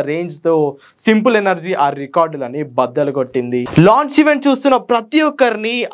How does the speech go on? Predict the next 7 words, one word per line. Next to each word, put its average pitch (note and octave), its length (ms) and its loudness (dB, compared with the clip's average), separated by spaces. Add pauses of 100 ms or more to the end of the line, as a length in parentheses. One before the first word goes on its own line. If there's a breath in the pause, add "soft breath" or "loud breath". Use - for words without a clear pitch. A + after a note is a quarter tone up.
(120)
ఆశ్చర్యపరిచి B3+ 880 -2 (400)
ఆకర్షించింది. B2+ 760 -6 (280)
మూడు D#4 220 4 (140)
పాయింట్ C#4+ 240 0 (120)
రెండు B3+ 200 0 (120)
కిలోవాట్ A#3 400 2
అవర్ల F#3 240 -2